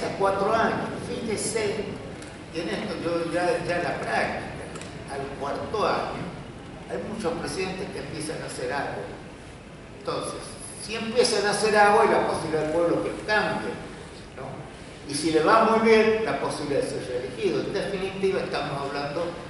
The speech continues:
de dos años más si es reelegido. O la posibilidad de que no se lo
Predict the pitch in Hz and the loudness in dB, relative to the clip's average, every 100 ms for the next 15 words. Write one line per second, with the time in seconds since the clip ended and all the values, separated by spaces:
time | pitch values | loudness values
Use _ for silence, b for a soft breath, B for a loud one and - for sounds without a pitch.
0 | - 120 151 151 156 151 135 156 160 - | -4 -2 -2 -2 -2 -2 -4 -4 -4 -4
1 | 139 139 123 117 117 - - - - - | -4 -4 -4 -6 -8 -6 -6 -4 -6 -8
2 | - - 196 208 - 175 170 165 160 165 | -10 0 6 8 8 6 2 2 2 4
3 | 170 175 - - - 123 - 156 156 - | 4 4 0 -4 -4 -4 -2 -2 -4 -4
4 | 127 | -2